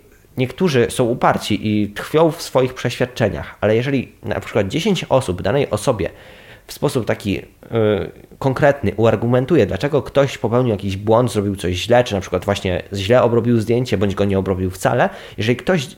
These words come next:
da tej osobie konkretne argumenty, to będzie to miało o wiele większy skutek niż taki atak i takie narzucanie sobie wzajemnie swojej woli. Bo konkretne argumenty, myślę, że wygrywają. Taki merytoryczny przekaz, y,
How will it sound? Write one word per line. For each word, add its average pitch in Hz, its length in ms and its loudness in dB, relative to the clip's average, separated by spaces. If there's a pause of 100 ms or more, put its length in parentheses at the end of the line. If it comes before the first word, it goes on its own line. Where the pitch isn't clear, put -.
(120)
da 139 140 2
tej 151 160 2
osobie 117 240 0
konkretne 131 440 -2
argumenty, 110 580 2 (560)
to 117 100 4
będzie 156 260 2
to 151 80 0
miało 131 280 4
o 107 100 2
wiele 135 260 4
większy 143 360 0
skutek - 640 0 (360)
niż 123 120 0
taki 127 420 2
atak 120 520 2 (180)
i - 60 -10
takie 127 180 0
narzucanie 123 800 0
sobie 131 380 2
wzajemnie 117 640 2 (100)
swojej 107 420 2
woli. 95 320 2 (520)
Bo 117 480 4 (100)
konkretne 185 420 0
argumenty, 143 600 2
myślę, 143 320 -2
że 131 100 0
wygrywają. 120 600 2 (640)
Taki 147 280 -2
merytoryczny 139 760 2
przekaz, - 720 -2
y, - 60 -10